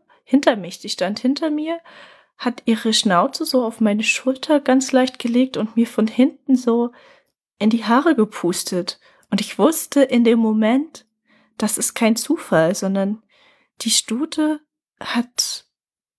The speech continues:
das verstanden oder sie hat sich gesehen gefühlt, dass ich nach einer ganz anderen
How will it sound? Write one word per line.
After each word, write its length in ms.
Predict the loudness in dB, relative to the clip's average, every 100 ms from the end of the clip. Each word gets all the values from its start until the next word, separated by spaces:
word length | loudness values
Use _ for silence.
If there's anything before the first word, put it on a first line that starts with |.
| _
das 180 | -8 -4
verstanden 720 | 0 0 2 0 -2 -6 -8
oder 220 | -6 -6 -6
sie 160 | -4
hat 200 | -4 -4
sich 240 | -6 -6 -4
gesehen 540 | -2 2 4 4 4
gefühlt, 480 | 2 -6 -6 -4 -4
dass 220 | -4 -2
ich 320 | -4 -6 -18 _ _ _ _ _ _ _ _ _ _ 0
nach 300 | 0 2 -2
einer 100 | 0
ganz 300 | 2 2 0
anderen 600 | 2 2 4 2 0